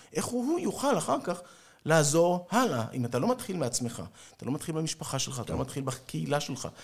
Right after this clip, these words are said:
Speaker 1: בעיר שלך, במדינה שלך, אתה דואג שבמקום הזה יהיו תנאי חיים טובים, בריאות, חינוך, ביטחון ברחוב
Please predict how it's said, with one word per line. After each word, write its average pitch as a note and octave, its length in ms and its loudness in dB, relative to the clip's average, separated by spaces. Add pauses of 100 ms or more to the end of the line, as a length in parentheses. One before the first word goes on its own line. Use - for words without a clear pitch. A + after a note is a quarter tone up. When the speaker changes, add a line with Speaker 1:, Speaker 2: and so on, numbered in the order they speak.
(140)
Speaker 1:
בעיר A#3 280 0
שלך, F3 280 -2 (140)
במדינה A#2+ 480 0
שלך, - 200 -4
אתה A2+ 140 0
דואג A2+ 460 -2 (500)
שבמקום C3 720 0
הזה A2+ 380 -2 (100)
יהיו A#2+ 380 -2
תנאי A#2+ 500 -2 (100)
חיים A#2+ 280 -2
טובים, G2+ 520 -4
בריאות, A#2+ 420 -2 (360)
חינוך, B2 420 0 (680)
ביטחון D3 600 2
ברחוב D3 580 4